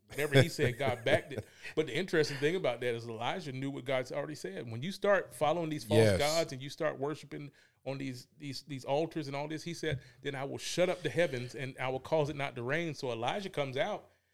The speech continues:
Speaker 1: He sees everything is lining up to what God
Speaker 2: Yes.
Speaker 1: said.
Speaker 2: What he said previously.
Speaker 1: Exactly what God said
Speaker 2: So,
Speaker 1: previously.
Speaker 2: so he can speak from a historical perspective,
Speaker 1: Absolutely.
Speaker 2: per se,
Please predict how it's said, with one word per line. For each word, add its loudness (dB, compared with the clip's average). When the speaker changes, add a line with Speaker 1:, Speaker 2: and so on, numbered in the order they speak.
Speaker 1:
He -10
sees -2
everything 0
is -4
lining 0
up -4
to -6
what -2
God 2
Speaker 2:
Yes. 6
Speaker 1:
said. 2
Speaker 2:
What 2
he 6
said 6
previously. 6
Speaker 1:
Exactly 4
what 0
God 0
said 4
Speaker 2:
So, 10
Speaker 1:
previously. 4
Speaker 2:
so 2
he 4
can 2
speak 0
from 4
a 2
historical 4
perspective, 2
Speaker 1:
Absolutely. 0
Speaker 2:
per 2
se, -2